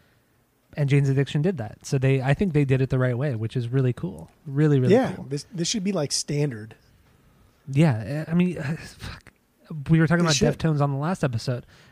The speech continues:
Speaker 1: Deftones started in, like, in nineteen eighty-eight, but they didn't put their first record out until nineteen ninety-five. You got seven years there of nothing. Bomb Pops are the same way too. They, they didn't put their first full length out until, like, twenty seventeen or twenty sixteen, after being a band since two thousand nine.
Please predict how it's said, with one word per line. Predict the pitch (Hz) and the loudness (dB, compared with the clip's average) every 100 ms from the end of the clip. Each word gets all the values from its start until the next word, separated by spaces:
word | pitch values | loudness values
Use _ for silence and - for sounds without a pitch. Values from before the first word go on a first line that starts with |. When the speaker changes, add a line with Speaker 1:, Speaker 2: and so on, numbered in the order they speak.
| _ | _
Speaker 1:
Deftones | 160 160 - 185 156 - - | 0 2 2 2 0 -6 -12
started | - 151 180 | -2 0 2
in, | 151 | 2
like, | 135 131 | 0 0
in | 131 | -2
nineteen | 135 - 143 | -2 0 0
eighty-eight, | 135 127 160 | 2 2 0
but | 135 135 | 0 0
they | |
didn't | 135 143 | 0 0
put | - | -2
their | 135 | -4
first | - 143 | -2 -4
record | 147 151 139 | -4 -6 -4
out | 127 | -4
until | 123 | -4
nineteen | 131 127 131 | -4 -4 -4
ninety-five. | 123 117 113 131 127 147 _ _ _ _ _ | -6 -6 -8 -10 -12 -18 _ _ _ _ _
You | 190 | -4
got | 214 - | -4 -4
seven | - 180 175 165 | 0 2 2 0
years | 147 175 190 135 | 2 2 0 0
there | 127 120 123 - _ _ _ _ _ | 0 0 -2 -8 _ _ _ _ _
of | 147 | -2
nothing. | 151 190 - 104 120 _ _ | 0 0 -4 -10 -14 _ _
Bomb | 143 151 180 | -4 0 0
Pops | 175 165 - | 2 0 0
are | 165 | -2
the | 151 | 0
same | 170 156 | 0 0
way | 156 | -2
too. | - 208 120 | 0 -2 0
They, | 135 | 0
they | 135 135 135 151 | 0 -4 0 0
didn't | 170 | 2
put | 156 160 | -2 -2
their | 151 | -2
first | 165 151 - | 0 0 0
full | 151 | -4
length | 151 139 | -2 -2
out | 160 | -4
until, | 156 151 | -4 -4
like, | 147 | -4
twenty | - 156 147 | -4 -6 -6
seventeen | - 143 135 180 175 | -4 -6 -6 -8 -8
or | 120 | -8
twenty | - 143 | -6 -6
sixteen, | 135 180 - 123 113 117 _ _ _ | -6 -10 -14 -14 -14 -16 _ _ _
after | - 143 165 | -4 0 2
being | 147 | 2
a | 139 | 2
band | 143 147 | 2 0
since | 135 143 | -2 -6
two | - 151 | -4 -2
thousand | 143 139 | 0 -2
nine. | 160 147 110 | -6 -8 -10